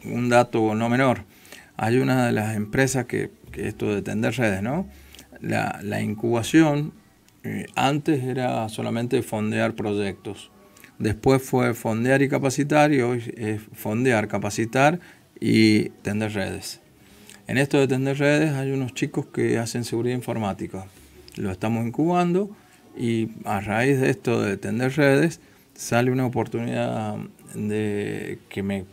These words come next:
conecta a una incubadora. Nosotros tenemos una red de incubadoras de, de Latinoamérica, con las cuales estamos trabajando para ver oportunidades para poder posicionar chicos de San Juan en otros lados.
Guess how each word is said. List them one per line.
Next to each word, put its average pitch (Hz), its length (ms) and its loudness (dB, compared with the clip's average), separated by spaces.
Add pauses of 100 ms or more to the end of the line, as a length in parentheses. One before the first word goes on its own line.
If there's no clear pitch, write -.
(200)
conecta 113 520 0
a - 20 0
una 117 320 -4
incubadora. 107 960 -2
Nosotros 131 460 0 (240)
tenemos 127 240 0
una 127 140 0
red - 140 -2
de 170 80 0
incubadoras 127 640 0
de, 120 160 -4 (220)
de 101 280 -2
Latinoamérica, 104 840 -2 (680)
con 107 180 -2
las 110 100 -2
cuales 135 240 4
estamos 127 320 0
trabajando 127 720 0
para 110 300 0
ver 117 200 0
oportunidades 113 680 -2
para 104 280 -6
poder 110 640 -2
posicionar 107 580 -6
chicos 117 380 -4
de 117 100 -2
San 131 160 -6
Juan 135 240 -4
en 131 120 -4
otros 107 240 -8
lados. 95 500 -4